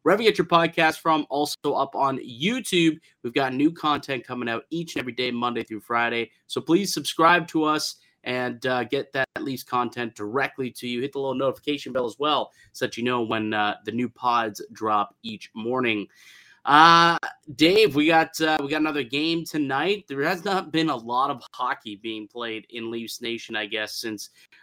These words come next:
the start of the month. This is gonna be just the fourth game of the month, and we're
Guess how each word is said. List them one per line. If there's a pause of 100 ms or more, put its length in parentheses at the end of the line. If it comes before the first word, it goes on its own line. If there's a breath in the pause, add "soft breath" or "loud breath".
the
start
of
the
month.
This
is
gonna
be
just
the (460)
fourth
game
of
the
month,
and
we're